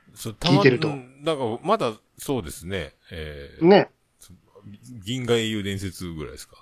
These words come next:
Speaker 2: うん、ぐらいでしょ？
Speaker 1: うん。あとは
Speaker 2: あれもまたいきなりそんなハードルの高いとこ行くから。
Speaker 1: あ、もうみんながね、盛り上がってるから、じゃあ僕もって言ったら長いわ、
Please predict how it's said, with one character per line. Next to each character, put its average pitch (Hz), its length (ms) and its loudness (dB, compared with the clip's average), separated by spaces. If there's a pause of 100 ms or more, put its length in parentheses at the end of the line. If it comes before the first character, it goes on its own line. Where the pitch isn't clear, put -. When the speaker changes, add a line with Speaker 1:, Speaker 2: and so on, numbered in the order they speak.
(140)
Speaker 2:
う 170 100 8
ん、 160 60 10
ぐ 143 120 10
ら 135 140 8
い 110 80 -2
で 101 100 -10
し 92 80 -12
ょ？ 131 380 -8
Speaker 1:
う 131 40 -10
ん。 - 40 -8
あ - 40 -2
と - 60 0
は 202 40 0
Speaker 2:
あ 190 40 0
れ 185 80 4
も 165 160 6
ま 143 200 6
た 151 120 8
い 160 80 6
き 226 160 6
な 208 120 10
り 190 100 8
そ 190 120 6
ん 190 60 8
な 185 80 6
ハ 240 300 2
ー 254 40 2
ド 233 120 6
ル 214 80 4
の 208 120 6
高 214 260 6
い - 20 -2
と 151 100 -2
こ 135 120 2
行 160 80 2
く - 160 -2
か 254 160 10
ら。 85 440 0
Speaker 1:
あ、 98 80 -10
も 95 120 -6
う - 20 -4
み 101 140 -6
ん 135 60 -8
な 147 80 -8
が 131 120 -6
ね、 104 80 -6
盛 98 200 -4
り 98 40 -2
上 98 80 -4
が 98 60 -2
っ - 40 -20
て - 80 -10
る 78 80 -8
か - 80 -8
ら、 - 60 -10
じ - 100 -2
ゃ - 20 -2
あ - 20 -2
僕 98 240 -2
も 73 100 -8
っ 76 60 -8
て - 100 -14
言 67 80 -8
っ 67 40 -10
た 80 80 -6
ら 101 80 -2
長 117 160 0
い 95 80 -2
わ、 - 140 -8